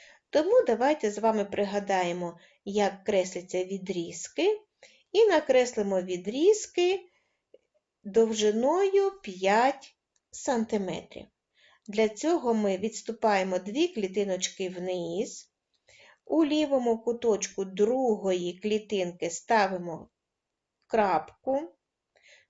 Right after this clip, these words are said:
Це початок нашого відрізка. До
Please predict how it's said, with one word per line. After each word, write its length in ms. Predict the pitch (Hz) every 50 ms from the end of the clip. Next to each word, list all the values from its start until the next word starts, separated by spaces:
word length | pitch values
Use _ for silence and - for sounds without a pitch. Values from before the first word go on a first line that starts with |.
| _ _
Це 300 | - - 262 285 359 453
початок 880 | 440 - 233 208 - 156 - 202 180 190 214 240 - - 285 277 - 220
нашого 920 | 196 190 180 175 170 170 - - - 196 190 190 202 220 220 220 226 226 _ _ _ _ _ _ _ _ _ _ _ _ -
відрізка. 800 | - 240 247 220 196 190 180 165 170 - - - - - 196 - - _ _ _ _ _ _ _ _ _ _ _ _ _ _ -
До 300 | 214 185 214 214 202